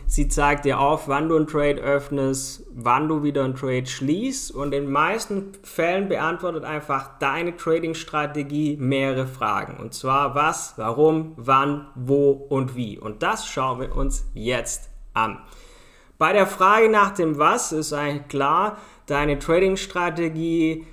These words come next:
zeigt dir, was du überhaupt handelst. Welche Indizes handelst du? Gold? Handelst du den Nasdaq? Handelst du bestimmte Währungspaare wie den Euro, U S D oder,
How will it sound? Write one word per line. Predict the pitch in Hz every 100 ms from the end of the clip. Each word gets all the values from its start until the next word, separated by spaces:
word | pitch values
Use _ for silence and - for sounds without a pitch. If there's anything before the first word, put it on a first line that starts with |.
| - -
zeigt | - 147 156 175 - 170
dir, | 160 151
was | 147 151
du | 151
überhaupt | 139 135 147 170 - 123
handelst. | 113 110 110 107 - 127
Welche | 143 147
Indizes | 139 165 175 151 135 - 117 113
handelst | 101 107 104 -
du? | 117 117
Gold? | 135 143 147 139 131 -
Handelst | 110 117 -
du | 123
den | 123 127
Nasdaq? | 147 151 143 - 135 131 123
Handelst | 120 123 120
du | 131
bestimmte | 120 127 135 123 127 123
Währungspaare | 139 143 135 131 - 135 131 131 127 123
wie | 117
den | 120 120
Euro, | 127 127 127 127
U | 120 127
S | 123 -
D | 135 120 123 131 135 135 135 131 131
oder, | - 117 123 123 123 120 120 113